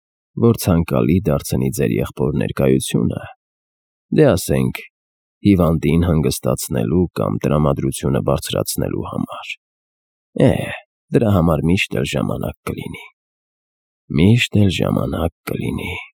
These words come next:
Նրանք սյունազարդ դահլիճով և միջանցքով դուրս եկան ու մի փոքր մնացին կանգնած աստիճանների հարթակին, խոսելով բոլորովին այլ բաներից, քաղաքականությունից, քաղաքական ցնցումներից և հեղաշրջումներից,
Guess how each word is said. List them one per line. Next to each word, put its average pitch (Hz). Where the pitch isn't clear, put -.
Նրանք 170
սյունազարդ 82
դահլիճով 80
և 78
միջանցքով 78
դուրս 80
եկան 76
ու 147
մի 147
փոքր 143
մնացին 76
կանգնած 76
աստիճանների 53
հարթակին, -
խոսելով 82
բոլորովին 80
այլ 85
բաներից, 92
քաղաքականությունից, 95
քաղաքական 104
ցնցումներից 73
և 64
հեղաշրջումներից, -